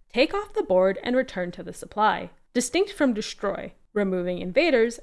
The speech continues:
does not cause fear. Page eighteen. Repeat. Use the text effect of a power again. Doesn't grant additional elements. Repeats never chain. Page nineteen.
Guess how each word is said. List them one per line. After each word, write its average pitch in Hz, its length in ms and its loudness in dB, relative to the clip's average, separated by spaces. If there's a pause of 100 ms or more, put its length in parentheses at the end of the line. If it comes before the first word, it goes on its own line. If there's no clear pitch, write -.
does 220 200 2
not 247 300 -2
cause 175 300 -4
fear. 180 420 -2 (240)
Page 185 240 -6
eighteen. 180 500 -6 (640)
Repeat. 247 560 -2 (280)
Use 214 200 -2
the 190 80 -2
text - 340 -6
effect 294 460 2
of 320 80 -4
a 403 40 0
power - 360 -6
again. 185 540 -2 (220)
Doesn't 240 360 2
grant 208 320 -2
additional 190 440 -6
elements. - 540 -4 (240)
Repeats - 460 -6
never 185 280 -2
chain. 190 540 -4 (160)
Page 190 220 -6
nineteen. 185 540 -8